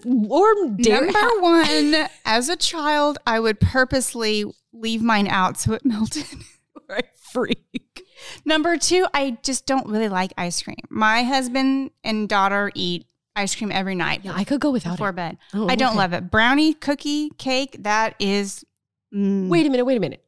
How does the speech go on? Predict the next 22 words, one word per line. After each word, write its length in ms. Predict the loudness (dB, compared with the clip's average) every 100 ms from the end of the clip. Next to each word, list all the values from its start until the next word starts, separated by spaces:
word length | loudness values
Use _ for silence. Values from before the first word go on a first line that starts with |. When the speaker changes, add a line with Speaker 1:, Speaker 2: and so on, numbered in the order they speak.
| -6
Speaker 1:
Are 60 | -2
you 240 | 2 2
saying 440 | 2 2 2 0 -4 -8
you 200 | -2 2
would 220 | 2 2
pick 240 | 0 -4 -2
the 80 | 0
melted 260 | 2 2
Speaker 2:
I'd 120 | 2
Speaker 1:
ice 220 | 2 2 2
Speaker 2:
pick 120 | 0
Speaker 1:
cream 120 | 2
Speaker 2:
the 40 |
melted 260 | 2 0 -2
ice 180 | -4 -4
cream, 200 | -4 -4
yes. 360 | -4 -8 -16 _ _
Speaker 1:
as 200 | 2 2
what 200 | 2 0
you 160 | 2 4
would 200 | 4 2
eat? 440 | 0 -6 -6 -14